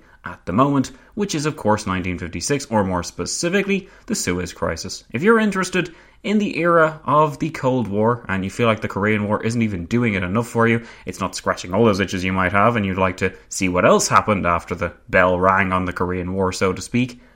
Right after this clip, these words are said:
then make sure to head over to patreon dot com forward slash when diplomacy fails, or click the link in the description below, and you will be able to feast upon that conflict. You'll be able to find out why it happened, all those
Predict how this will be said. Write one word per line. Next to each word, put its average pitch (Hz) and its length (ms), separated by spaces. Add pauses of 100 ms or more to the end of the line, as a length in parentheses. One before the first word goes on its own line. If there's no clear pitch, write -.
(160)
then 82 100
make 131 160
sure 139 240
to 120 100
head 104 160
over 123 220
to 117 80
patreon 110 560
dot 107 180
com 87 300
forward 147 280
slash 127 360 (320)
when 151 180
diplomacy 92 400
fails, - 480
or 180 140
click 123 320
the 104 160
link 85 280
in 87 180
the 85 100
description 87 600 (100)
below, 95 440 (400)
and 226 160
you 220 100
will 214 120
be 196 140
able 160 200
to 170 80
feast 151 380
upon 131 600
that 110 420
conflict. - 580
You'll 95 100
be 110 60
able 120 100
to 117 60
find 113 320
out 110 160
why 113 240
it 117 80
happened, 120 360 (280)
all 117 180
those 113 300